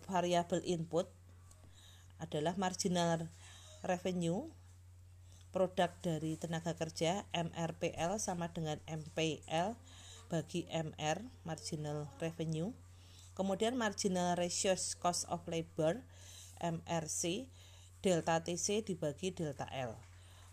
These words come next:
Optimal use dari labor, M R P L sama dengan M R C L.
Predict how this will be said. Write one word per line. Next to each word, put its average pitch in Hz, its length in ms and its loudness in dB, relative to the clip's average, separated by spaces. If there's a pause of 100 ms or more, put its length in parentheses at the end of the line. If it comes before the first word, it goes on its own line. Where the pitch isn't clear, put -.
Optimal 185 560 0
use 202 600 4
dari 160 480 2
labor, 160 440 2 (560)
M 175 280 0
R 165 240 0
P 170 360 0
L 180 240 2
sama 175 320 -4
dengan 170 400 0
M 165 240 -2
R 151 200 -4
C - 280 -6
L. 139 240 2